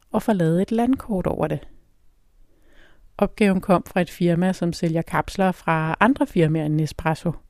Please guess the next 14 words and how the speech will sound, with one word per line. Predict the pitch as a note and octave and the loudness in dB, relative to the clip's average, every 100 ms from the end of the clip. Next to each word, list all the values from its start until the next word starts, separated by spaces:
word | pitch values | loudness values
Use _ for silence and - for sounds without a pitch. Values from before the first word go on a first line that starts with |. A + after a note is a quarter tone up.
| _ - - - - - - - - - | _ -20 -20 -20 -20 -20 -20 -20 -6 2
Otteogtredive | A#3 A#3+ - D#3+ D#3+ D#3+ | 4 4 0 2 2 2
forskellige | F#3 - F3 - E3 | -2 0 0 0 -4
slags. | - D3 - - - - - - _ - - _ _ - - - - - - - - | -6 -8 -8 -18 -20 -20 -20 -20 _ -20 -20 _ _ -20 -20 -20 -20 -20 -20 -20 -6
De | A3+ | -4
får | - G#3+ | 0 2
ofte | A3 - C4 | 2 2 -2
spørgsmål | - G#3+ - A#3+ F#3+ | 0 0 2 -2 -2
fra | - | -6
kunderne | - G3+ G3+ A3+ G#3 | -6 -2 0 0 0
om, | F3+ - | -2 -2
hvilke | G3+ G3 G#3 B3 | 0 0 0 -2
af | A3+ | 0
deres | G#3+ F#3+ | -2 -2
kapsler, | - E3+ E3 - - | -4 -4 -4 -6 -4